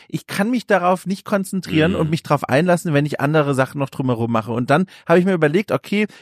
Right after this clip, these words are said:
Speaker 1: entgegen meiner Gewohnheit setze ich mich jetzt einfach mal hin und höre diesen Podcast bewusst.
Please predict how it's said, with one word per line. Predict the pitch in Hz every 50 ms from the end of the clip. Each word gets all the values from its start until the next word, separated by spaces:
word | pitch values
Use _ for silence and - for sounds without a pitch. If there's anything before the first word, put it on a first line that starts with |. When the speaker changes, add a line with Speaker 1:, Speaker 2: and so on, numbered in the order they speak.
| _ _
Speaker 1:
entgegen | - 143 - - - 160 185 208 208
meiner | 190 165 156 151 151
Gewohnheit | 143 139 135 135 151 185 202 190 160 -
setze | - 143 143 _ - 170
ich | 160 156
mich | 156 143
jetzt | 139 -
einfach | - - 127 131 123
mal | 123 120 110
hin | 101 139 170 185
und | - - 120 107
höre | 113 123 139 156 180 185 151 151
diesen | 135 131 143 139 135 135
Podcast | - 143 143 - - 143 131 -
bewusst. | - 113 120 147 170 -